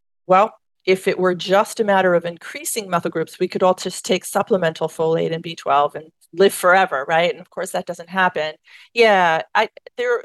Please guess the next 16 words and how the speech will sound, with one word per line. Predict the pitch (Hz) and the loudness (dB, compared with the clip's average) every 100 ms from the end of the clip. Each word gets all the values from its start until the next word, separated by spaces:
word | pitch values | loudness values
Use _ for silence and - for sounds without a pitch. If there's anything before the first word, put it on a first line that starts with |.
| - | -6
there | 240 247 | -2 0
are | 247 | 0
some | - 247 | -6 -14
reasons | 240 226 220 208 | -14 -16 -18 -20
for | - 202 | -20 -18
concern | 208 190 - 185 147 127 _ | -18 -14 -6 -4 -4 -8 _
with | - 170 _ _ _ _ _ - | -12 -12 _ _ _ _ _ -6
excessively | 202 - 196 196 208 190 180 | -6 -4 -2 -2 -4 -6 -8
pushing | - 185 - 180 | -6 -8 -8 -8
methylation | 175 170 165 160 - 160 | -6 -6 -6 -6 -10 -16
forward. | - 165 156 151 147 _ _ _ _ - | -8 -4 -2 -2 -4 _ _ _ _ 2
Um, | 175 175 165 165 175 _ _ _ _ _ _ _ _ _ _ | 4 4 2 -2 -20 _ _ _ _ _ _ _ _ _ _
you're | 190 202 | 2 4
right. | 196 156 - | 4 2 -2
I | 180 | -4
think | - 220 214 | -2 -6 -6